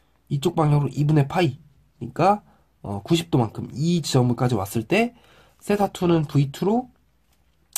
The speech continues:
이 분의 삼 파이인 이 지점까지 왔다라는 것을 알 수가 있습니다.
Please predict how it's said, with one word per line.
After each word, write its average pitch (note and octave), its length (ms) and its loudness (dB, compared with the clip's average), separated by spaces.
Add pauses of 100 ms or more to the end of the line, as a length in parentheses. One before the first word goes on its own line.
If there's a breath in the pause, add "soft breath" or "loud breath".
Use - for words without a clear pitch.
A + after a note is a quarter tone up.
(160)
이 C3 100 0
분의 C#3 160 2
삼 D#3 140 -2
파이인 E3+ 440 0 (180)
이 D3+ 200 -4
지점까지 A#2 400 -4
왔다라는 - 1800 -12
것을 G#2+ 260 -8
알 G#2+ 80 -4
수가 - 220 -8
있습니다. - 380 -14